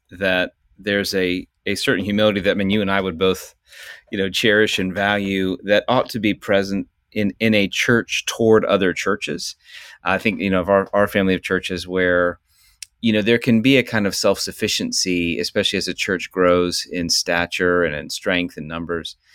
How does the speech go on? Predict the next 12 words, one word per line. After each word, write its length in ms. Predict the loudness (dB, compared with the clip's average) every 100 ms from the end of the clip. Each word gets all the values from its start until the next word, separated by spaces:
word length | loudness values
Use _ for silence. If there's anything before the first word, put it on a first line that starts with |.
| -20 _ _
that, 320 | 0 2 0 _ _ -20 -20 -18
you 120 | -10
know, 100 | -8
we, 360 | -8 -10 -4 -4
we 180 | 0 0
would 180 | -2 -4
say 360 | 0 2 0
is 300 | -2 -6 -8
really 260 | 0 2 2
dan-, 380 | 0 0 0 -2
dangerous, 680 | 0 2 0 -2 -8 -8 -8 -8
uh, 240 | -6 -6